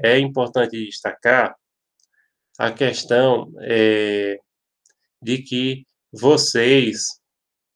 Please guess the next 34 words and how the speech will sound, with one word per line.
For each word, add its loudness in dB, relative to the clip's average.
devem, 4
é, 4
abordar 2
um -2
pouco -6
se -6
o 0
Bra-, 2
como 0
é 2
que -8
o -6
Brasil 2
submete 0
a -4
jurisdição -6
do -10
T -8
P 0
I, 0
a -4
questão -2
da 2
emenda 2
quarenta, 0
emenda 2
constitucional -2
quarenta 0
e -8
cinco -10
dois -4
mil 0
e -6
quatro, 0